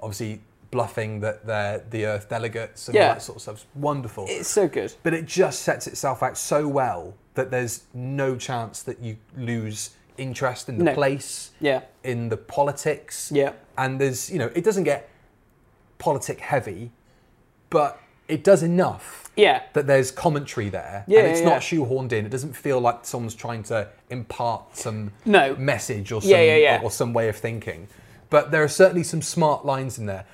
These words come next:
Speaker 1: I think the way Alpha Centauri reacts to everything is, like, more of a comment on bureaucracy than
Speaker 2: Yes.
Speaker 1: most of the dialogue.
Speaker 2: Yeah.
Speaker 1: Um, it's just so well
Speaker 2: It's
Speaker 1: told.
Speaker 2: really good.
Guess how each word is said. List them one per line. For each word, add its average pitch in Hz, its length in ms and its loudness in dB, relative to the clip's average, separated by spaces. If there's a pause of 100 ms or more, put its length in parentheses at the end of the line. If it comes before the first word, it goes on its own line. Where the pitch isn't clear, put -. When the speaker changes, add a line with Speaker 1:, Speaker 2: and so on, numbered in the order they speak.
(100)
Speaker 1:
I 127 60 -4
think 160 240 -4
the 143 80 -4
way 135 240 0
Alpha 123 240 -6
Centauri 131 560 -2
reacts 127 440 -8
to - 160 -10
everything 120 520 -4 (280)
is, 120 180 -6
like, 117 300 0 (280)
more 139 380 4
of 127 80 0
a 123 40 -2
comment 120 340 -4
on 120 160 -6
bureaucracy 117 720 -4
than 107 280 -6 (200)
Speaker 2:
Yes. - 460 -2 (220)
Speaker 1:
most 131 420 -2
of 101 60 -12
the 104 80 -2
dialogue. 101 540 -4 (160)
Speaker 2:
Yeah. 131 240 0 (180)
Speaker 1:
Um, 117 500 4 (460)
it's 143 240 -2
just - 500 0
so 165 320 -4
well 123 300 -2
Speaker 2:
It's 226 80 6
Speaker 1:
told. 117 160 4
Speaker 2:
really 233 180 0
good. - 240 -2